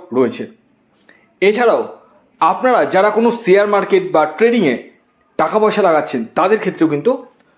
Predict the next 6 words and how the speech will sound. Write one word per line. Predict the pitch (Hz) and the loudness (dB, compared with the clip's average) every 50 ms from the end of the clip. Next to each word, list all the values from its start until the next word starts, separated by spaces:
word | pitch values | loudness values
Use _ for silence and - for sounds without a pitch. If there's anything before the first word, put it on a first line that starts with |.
| _ _ _ _ _ _ _ _ - | _ _ _ _ _ _ _ _ -2
প্রফিট | 196 220 214 214 - 262 233 - - - - _ _ - 117 110 | 0 0 0 0 -2 -2 -2 -2 -6 -18 -20 _ _ -12 -4 0
গেইন | 170 226 240 226 196 | 0 0 2 2 2
হওয়ার | 190 185 180 180 - | 2 2 0 0 -2
সম্ভাবনা | 151 131 127 127 127 143 160 180 190 - - - _ _ - 127 143 | -2 0 0 2 2 2 0 0 -4 -6 -14 -20 _ _ -2 2 2
রয়েছে। | 143 - - - 120 - - _ _ _ _ _ _ _ _ _ _ _ _ _ _ _ - | 2 2 0 -4 -14 -16 -18 _ _ _ _ _ _ _ _ _ _ _ _ _ _ _ -6
মনের | 120 135 180 226 269 277 262 | -2 2 2 4 4 2 0